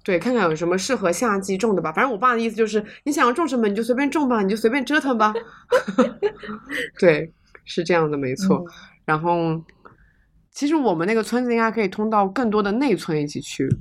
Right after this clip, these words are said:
Speaker 1: 希望我可以开着车带你在我们的村子四周逛一逛，然后我还可以带你去漂流，因为我们那边其实是有漂流的。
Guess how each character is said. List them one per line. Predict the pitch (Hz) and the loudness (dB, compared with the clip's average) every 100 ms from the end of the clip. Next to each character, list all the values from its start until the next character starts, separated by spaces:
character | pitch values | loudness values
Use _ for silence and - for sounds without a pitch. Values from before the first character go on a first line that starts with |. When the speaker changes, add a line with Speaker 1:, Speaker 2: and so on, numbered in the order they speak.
| - - - - | -6 -20 -20 -20
Speaker 1:
希 | - - 247 | -12 -6 -2
望 | 277 233 165 | 2 2 0
我 | |
可 | 151 190 | -2 -2
以 | |
开 | 185 202 | -2 0
着 | 208 185 | 0 -2
车 | - 196 | -2 -2
带 | 185 220 | 0 0
你 | 180 151 | 0 -2
在 | 180 175 | 0 0
我 | 165 | 2
们 | 147 147 | 0 0
的 | 165 | 0
村 | 160 208 202 | -2 0 0
子 | 185 175 160 147 _ _ _ - | 0 0 0 -4 _ _ _ -20
四 | - - - 208 | -14 -8 -4 -2
周 | 214 208 | 0 0
逛 | 240 220 | 0 -2
一 | 156 | -2
逛， | 143 135 - - - - - | -4 -6 -6 -20 -20 -20 -8
然 | 196 | -2
后 | 277 | 0
我 | 226 | 0
还 | 202 | 0
可 | 269 | -2
以 | 240 | 0
带 | 285 262 | 2 4
你 | 180 156 | 2 0
去 | - 233 220 190 160 143 - _ _ _ _ - | -4 -2 2 4 4 0 -8 _ _ _ _ -16
漂 | - 247 240 | -4 0 0
流， | 196 143 139 | -2 -4 -6
因 | 175 | 0
为 | 226 | 2
我 | 190 | 2
们 | 165 | 0
那 | 185 | 0
边 | 202 | 0
其 | - 185 | 0 -2
实 | |
是 | 185 | 0
有 | 220 143 | 0 0
漂 | - 185 | 2 2
流 | 185 156 - | 4 0 -4
的。 | 117 | -10